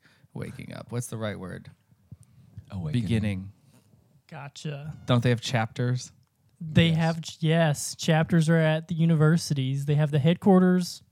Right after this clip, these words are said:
Speaker 3: wherever, and the chapters are at the universities. So I was part of the Iota Lambda chapter of the Sigma Nu fraternity.
Speaker 1: Mm.
Speaker 2: It's a lot of Greek symbols.
Speaker 3: A lot of Greek alphabet. That's one of the things you have to know and conquer.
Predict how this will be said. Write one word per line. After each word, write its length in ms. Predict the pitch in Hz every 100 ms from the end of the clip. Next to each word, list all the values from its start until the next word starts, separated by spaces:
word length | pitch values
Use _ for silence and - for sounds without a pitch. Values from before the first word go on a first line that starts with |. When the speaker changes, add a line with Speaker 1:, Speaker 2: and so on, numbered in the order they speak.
| _ _
Speaker 3:
wherever, 440 | 165 214 254 262 240
and 260 | 175 165
the 60 | 160
chapters 360 | 180 170 165 156
are 40 |
at 60 | 151
the 60 |
universities. 640 | 147 135 127 127 - 131 -
So 320 | 143 123 147 - _ _ _ _ _ -
I 80 | 151
was 140 | 143
part 200 | 160 151
of 60 | 143
the 120 | 151
Iota 380 | 139 143 143 139
Lambda 320 | 135 135 135
chapter 580 | - 127 - - 151 - -
of 100 | 151
the 80 |
Sigma 260 | 139 151 143
Nu 120 | 139
fraternity. 580 | 135 143 139 135 135 180 - _ _ _ _ _ 185
Speaker 1:
Mm. 420 | 175 175 160 143
Speaker 2:
It's 100 | -
a 60 | 104
lot 220 | 92 85
of 140 | 82 -
Greek 220 | 85 82
symbols. 340 | 92 92 - 156
Speaker 3:
A 40 |
lot 300 | 156 160 226
of 80 | 247
Greek 280 | 202 208 175
alphabet. 560 | 165 165 143 127 127 -
That's 200 | 160 180
one 100 | 180
of 60 |
the 80 | 170
things 300 | 180 175 160
you 80 | 156
have 200 | 160 156
to 300 | 165 151 156
know 340 | 156 147 143 165
and 120 | 170
conquer. 540 | 151 185 - 127 127